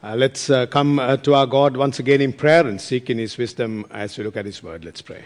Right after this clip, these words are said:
Heavenly Father, we thank you, Lord, for your word. Uh, we thank you that we can read it, have it explained freely in our country.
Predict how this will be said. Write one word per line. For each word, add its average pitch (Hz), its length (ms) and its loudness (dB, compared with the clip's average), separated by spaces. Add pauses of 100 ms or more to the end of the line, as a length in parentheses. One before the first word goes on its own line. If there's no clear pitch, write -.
Heavenly 151 280 6
Father, 170 360 6
we 147 100 4
thank 160 300 2
you, 147 40 4
Lord, 156 280 2
for - 160 -2
your 117 160 -2
word. 165 420 4 (560)
Uh, 113 200 -4
we 127 120 -2
thank 151 320 2
you 156 140 4
that 127 160 4
we 127 120 -2
can 113 580 -2
read 147 220 4
it, 190 360 2 (160)
have 101 120 -12
it 113 100 -10
explained 165 880 0
freely 156 460 0
in 151 220 -4
our 147 120 2
country. 104 520 -10